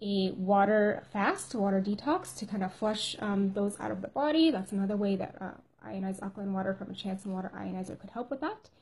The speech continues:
Um, or, uh, colonics, you know,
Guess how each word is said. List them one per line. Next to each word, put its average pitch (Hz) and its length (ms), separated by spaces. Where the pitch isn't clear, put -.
Um, 202 460
or, 220 460
uh, 202 240
colonics, 202 720
you 208 160
know, 185 220